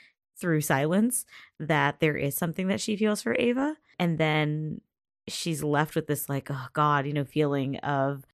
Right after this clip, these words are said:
the fear that already exists for Ava's life. And then she comes out seeing Ava just being so Ava and, like, adorable and that, like, little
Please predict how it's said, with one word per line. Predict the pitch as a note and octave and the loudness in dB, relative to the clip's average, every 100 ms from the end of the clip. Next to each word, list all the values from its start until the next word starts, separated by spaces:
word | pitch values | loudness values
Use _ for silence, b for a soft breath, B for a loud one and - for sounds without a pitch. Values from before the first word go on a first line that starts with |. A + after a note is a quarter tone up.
| _ - | _ -6
the | F#3 | -4
fear | - D3 F3 | -2 0 2
that | E3 | 4
already | D3+ D3 D3+ | 4 6 4
exists | C#3+ B2+ C#3 - - | 0 0 0 0 -2
for | C3+ | -2
Ava's | C3 C3+ C3 | 0 0 -2
life. | - C3 D3 B2+ - | 0 0 2 0 -2
And | C#3 | -2
then | C#3 | -2
she | - - | -4 -4
comes | D3+ D3 | -4 0
out | C#3+ - | 0 0
seeing | D3+ | -4
Ava | - C#3+ D3 | -2 -2 -2
just | C#3+ - | -4 -4
being | D3+ | -4
so | C3 B2+ C#3 | -2 -2 -2
Ava | - C#3 C3+ | 0 0 0
and, | B2+ C3 | 0 -2
like, | C3 B2+ | -4 -4
adorable | B2+ C#3 C3 C#3+ C#3 C#3 | -4 0 0 0 0 0
and | C3+ | 0
that, | F2 | -2
like, | C#3 - | -4 -4
little | C#3+ C#3+ | -6 -6